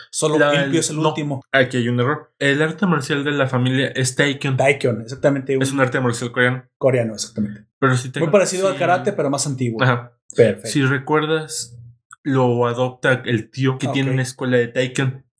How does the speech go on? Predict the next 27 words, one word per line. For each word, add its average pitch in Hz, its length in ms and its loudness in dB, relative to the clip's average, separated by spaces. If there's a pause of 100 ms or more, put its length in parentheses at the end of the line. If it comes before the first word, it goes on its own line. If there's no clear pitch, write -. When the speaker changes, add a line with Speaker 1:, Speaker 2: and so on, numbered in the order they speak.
Speaker 1:
Sí, 151 140 6
sí, 151 100 2
sí, 120 80 -4
claro. 156 420 0
Speaker 2:
Y 117 240 0
las 120 200 0
primas, 139 360 -4
entonces 117 580 -2
no 127 200 6
está 120 240 -4
perdido. 127 420 0 (260)
El 143 320 0
arte 175 300 0
mar-, 180 160 2 (140)
el 143 200 -2
Taekyon 180 380 0
que 175 120 -2
practica 135 840 0
Park 127 220 2
Il-pyo 147 280 0 (320)
es 135 200 4
Samsu 151 680 0
Taekyon. 143 440 -2
Es 139 180 0
una 160 240 0
mezcla 160 760 -2 (500)
entre 110 880 -2